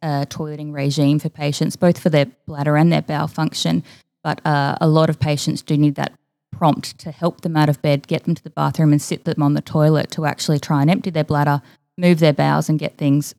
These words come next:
moving properly. Whereas if you do just leave them in bed, uh, laying flat on their back and do a bladder scan, as you say, they can end up looking like they're in retention, but they just haven't actually been given the opportunity to try and void in adequate conditions for that patient. So we do talk about,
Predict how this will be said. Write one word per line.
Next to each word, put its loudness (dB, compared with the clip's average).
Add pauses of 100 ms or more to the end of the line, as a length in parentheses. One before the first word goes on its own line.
(100)
moving -12
properly. 0
Whereas 0
if -10
you -12
do 4
just -4
leave -4
them 2
in 0
bed, -2 (500)
uh, -4
laying 4
flat -2
on 4
their 2
back -2 (320)
and 0
do -4
a -10
bladder -10
scan, -4
as -4
you -4
say, 0
they 0
can 0
end 4
up -2
looking 2
like 2
they're 2
in 2
retention, 0
but -4
they -2
just -6
haven't -2
actually -6
been -16
given 2
the 2
opportunity -6 (320)
to 2
try 4
and 6
void -4
in 0
adequate -4
conditions -4
for -14
that -8
patient. -4 (440)
So 0
we 4
do 2
talk 0
about, -2